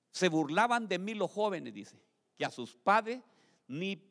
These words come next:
el trabajo de los perros les daba", dice. O sea que era soberbia el problema de Job.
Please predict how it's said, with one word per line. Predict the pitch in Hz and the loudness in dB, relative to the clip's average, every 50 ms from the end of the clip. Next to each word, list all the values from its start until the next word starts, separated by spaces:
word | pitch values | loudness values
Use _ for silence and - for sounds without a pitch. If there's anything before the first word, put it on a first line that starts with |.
| _ _ _ _ _ _ _ _ _ _ _ - | _ _ _ _ _ _ _ _ _ _ _ -4
el | 151 156 147 120 - | -4 -4 -4 -4 -4
trabajo | - 151 139 131 143 185 220 202 185 170 | -2 0 0 2 2 2 0 0 0 -2
de | 151 131 117 | -2 -2 -2
los | 135 - - | -4 -6 -8
perros | - _ - 180 175 151 139 120 113 | -10 _ -2 -2 -2 -2 -2 -6 -6
les | 107 104 | -6 -6
daba", | - - 139 151 - 117 | -6 -6 -6 -8 -8 -12
dice. | - - - - _ _ _ _ _ _ _ _ _ _ _ _ _ _ | -18 -20 -20 -20 _ _ _ _ _ _ _ _ _ _ _ _ _ _
O | - - 98 | -18 -14 -10
sea | - 123 120 | -10 -10 -8
que | - 127 | -8 -8
era | 127 131 | -8 -4
soberbia | - - 110 98 117 139 147 131 101 107 98 | -2 0 0 0 0 -2 -4 -6 -12 -14 -16
el | 95 | -16
problema | 87 - 98 101 98 107 110 104 104 | _ -16 -14 -12 -12 -12 -12 -12 -14
de | 98 98 | -16 -16
Job. | - - - | -20 -20 -20